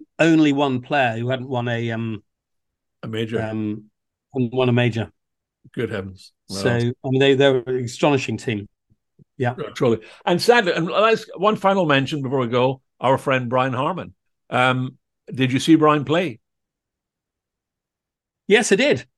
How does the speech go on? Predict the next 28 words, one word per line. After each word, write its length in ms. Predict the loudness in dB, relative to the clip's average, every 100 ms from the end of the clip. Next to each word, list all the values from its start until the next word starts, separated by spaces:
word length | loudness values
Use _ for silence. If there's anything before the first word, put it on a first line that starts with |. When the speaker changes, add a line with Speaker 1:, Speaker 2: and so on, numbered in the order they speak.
| _
Speaker 1:
He 100 | -4
played 260 | 0 2 2
very 140 | 2
well. 340 | 2 2 -4 -10 -20 _ _ _ -12
Speaker 2:
Uh, 100 | -6
he, 140 | -4
Speaker 1:
He 160 | -2 2
Speaker 2:
he 60 |
Speaker 1:
was, 400 | 4 2 -4 -10 -12
he 180 | -10 -6
was, 420 | -6 -6 -10 -14
he 180 | -8 -4
was 220 | -2 -2
a, 440 | -2 -2 0 -2 -6
he 200 | -4 -2
was, 240 | 0 -2 -8 -6
he 180 | -4 0
was, 500 | 0 0 -4 -12 _ -2
what 200 | -2 0
were, 220 | -2 -2
what 160 | -4
were, 180 | -4 -4
what 140 | -4 -6
was 180 | -6
his 140 | -4 2
record? 380 | 2 2 0 4
He 120 | 6
was, 420 | 6 4 0